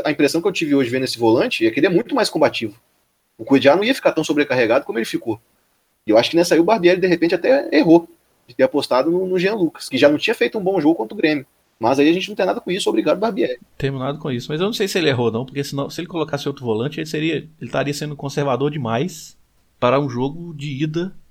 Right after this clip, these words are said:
Speaker 2: de oitavas de
Speaker 1: É,
Speaker 2: final de
Speaker 1: aquela,
Speaker 2: Libertadores.
Speaker 1: aquela linha tênue, né?
Speaker 2: É, porque, cê, pô, você tá precisando fazer resultado, aí no lugar do Paquetá você coloca um volante, sabe? O volante marcador, que é, ele, ele tem a mesma característica, mesma característica, mais ou menos, do Cuellar.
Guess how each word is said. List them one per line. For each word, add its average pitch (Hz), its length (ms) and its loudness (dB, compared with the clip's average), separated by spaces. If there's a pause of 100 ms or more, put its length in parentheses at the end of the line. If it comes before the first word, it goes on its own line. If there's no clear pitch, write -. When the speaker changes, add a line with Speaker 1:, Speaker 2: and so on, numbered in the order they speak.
Speaker 2:
de 135 100 -10
oitavas 139 300 -2
de 151 80 -2
Speaker 1:
É, 147 80 6
Speaker 2:
final 139 160 10
de 156 80 2
Speaker 1:
aquela, 160 160 6
Speaker 2:
Libertadores. 175 280 6
Speaker 1:
aquela 175 160 4
linha 190 180 -2
tênue, 165 360 0
né? 156 240 -6
Speaker 2:
É, 120 380 0
porque, 143 500 -10
cê, - 220 -12
pô, 156 200 -4
você 147 120 -6
tá 151 120 -4
precisando 175 200 -4
fazer 175 180 -2
resultado, 147 420 -2
aí 143 140 -2
no 147 240 -8
lugar 143 220 2
do 165 100 -4
Paquetá 156 420 -2
você 143 120 -4
coloca 143 240 -2
um 143 40 -4
volante, 131 640 -2
sabe? 139 280 -8 (440)
O 135 60 -10
volante 143 300 4
marcador, 156 480 4
que 156 80 -4
é, 151 40 0
ele, 160 440 -4
ele 208 200 -4
tem 262 120 -6
a - 20 -4
mesma 254 220 0
característica, 220 500 -2
mesma 139 400 -4
característica, 120 420 -6
mais 156 200 -6
ou 143 60 -6
menos, 117 200 -6
do 139 80 -10
Cuellar. 147 500 -2